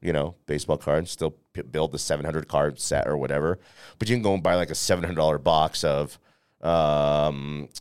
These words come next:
uh, some product, uh, of a box of cards from, say, Josh Allen and Lamar Jackson's rookie year. That's, you know, five or six years ago stuff.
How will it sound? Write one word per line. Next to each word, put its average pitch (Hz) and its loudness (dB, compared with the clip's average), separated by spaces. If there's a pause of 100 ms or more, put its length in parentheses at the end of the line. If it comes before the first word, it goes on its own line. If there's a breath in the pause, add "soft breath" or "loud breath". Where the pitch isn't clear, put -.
(720)
uh, 80 -2
some 87 -2
product, 92 4 (240)
uh, 78 4
of - -2
a 85 -6
box 92 4
of 80 -8
cards 90 4
from, 90 4 (240 loud breath)
say, - 2
Josh 98 4
Allen 98 4
and 92 2
Lamar 92 2
Jackson's 95 0
rookie 104 0
year. 64 -4 (400)
That's, 82 0 (200)
you 87 -2
know, 80 2
five 92 4
or 87 -4
six - -4
years 87 0
ago 78 0
stuff. 85 4